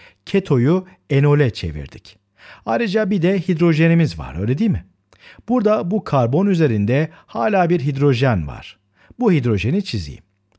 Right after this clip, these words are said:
Burada maviyle gösterdiğim hidrojenden bahsediyorum. Bu şekilde keto tautomerini enole çevirmiş olduk. Şimdi de bunların asit katalizi mekanizmalarına bakalım. Aldehite veya ketona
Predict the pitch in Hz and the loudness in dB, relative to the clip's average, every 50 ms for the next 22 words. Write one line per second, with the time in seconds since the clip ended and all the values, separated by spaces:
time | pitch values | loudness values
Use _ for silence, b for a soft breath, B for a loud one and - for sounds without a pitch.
0 | _ _ _ _ _ _ _ _ _ - 262 262 220 214 214 - - 135 123 131 | _ _ _ _ _ _ _ _ _ -4 -2 0 2 0 0 0 -2 -2 0 2
1 | 139 147 151 196 208 208 185 156 151 135 - - 139 120 117 127 165 202 208 180 | 2 2 2 2 2 2 2 2 0 -2 0 0 0 2 2 2 0 0 2 2
2 | 170 147 143 156 147 135 143 147 143 143 143 143 139 131 117 101 87 - - - | 0 2 2 0 2 2 2 2 2 2 2 2 2 2 0 0 -2 -4 -6 -10
3 | 80 69 67 64 58 58 - _ _ _ b b b b b b b b _ 175 | -10 -10 -10 -14 -14 -14 -18 _ _ _ b b b b b b b b _ 0
4 | 220 220 - - 190 - - - 76 78 101 120 143 156 156 - - 220 208 - | 0 0 2 2 0 0 -2 -8 -8 -4 -2 0 0 0 0 0 -2 -2 0 0
5 | 190 185 175 175 - 143 139 123 - 135 123 110 98 90 87 92 123 175 208 226 | 0 -2 0 0 2 2 2 2 2 0 0 0 0 0 0 0 0 0 0 -2
6 | - _ - 147 143 151 147 147 147 131 110 - - 98 80 82 82 76 73 - | -4 _ -2 0 2 4 4 4 2 2 0 -2 -4 -6 -4 -6 -8 -8 -10 -10
7 | - - 73 60 55 - - - - _ _ _ _ _ _ _ _ B B B | -10 -12 -12 -12 -14 -16 -20 -20 -20 _ _ _ _ _ _ _ _ B B B
8 | B B B - - 254 254 240 185 196 196 165 147 151 147 131 117 127 160 185 | B B B -6 -4 -2 0 2 2 2 2 2 2 2 2 4 4 4 2 2
9 | 175 - - - 131 120 - - 208 - - - 135 110 - 131 120 117 113 117 | 0 -2 -2 -2 -2 -2 0 -2 -4 -4 -2 -4 -2 0 0 0 0 0 0 0
10 | 156 202 190 170 160 165 - 160 160 147 143 151 156 151 151 151 151 151 139 110 | 0 2 2 2 0 0 0 0 0 2 2 0 2 2 2 2 2 2 0 0
11 | 92 80 - 69 62 - - _ _ _ B B B B B B B B B B | -2 -6 -8 -12 -16 -16 -18 _ _ _ B B B B B B B B B B
12 | B B 104 110 117 113 107 123 120 117 113 107 - 185 196 196 147 120 107 104 | B B 0 2 2 2 2 2 2 2 0 0 0 0 0 2 2 0 0 0
13 | 98 98 98 - - 131 - 120 107 104 110 131 160 170 | 0 -2 -2 -2 -2 -2 0 0 0 0 2 2 0 0